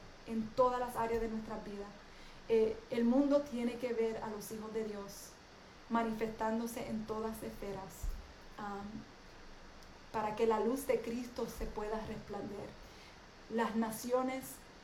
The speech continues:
eh, la gente están viviendo en temor, viven, eh, basado en, en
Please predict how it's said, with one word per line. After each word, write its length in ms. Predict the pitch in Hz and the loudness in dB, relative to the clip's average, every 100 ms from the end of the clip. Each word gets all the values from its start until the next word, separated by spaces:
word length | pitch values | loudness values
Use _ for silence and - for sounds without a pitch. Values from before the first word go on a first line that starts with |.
| - - | -14 2
eh, 300 | 220 214 - - - | 4 4 0 -8 0
la 160 | 233 214 | 2 2
gente 460 | 208 233 247 247 | 2 4 4 4
están 340 | 247 - 226 226 | 2 2 0 2
viviendo 440 | 226 220 226 226 | 2 2 6 6
en 140 | 220 | 6
temor, 580 | - 208 208 226 240 233 | 2 -2 -2 0 0 -2
viven, 380 | 240 233 240 233 220 - - - | -4 -2 0 0 -2 -10 -10 2
eh, 200 | 233 214 | 4 6
basado 580 | 214 214 226 220 233 240 | 2 0 2 4 4 4
en, 340 | 233 220 202 180 - - - - - - - - | 2 0 -2 -6 -14 -18 -18 -18 -12 -10 -10 -8
en 240 | 247 233 | 2 2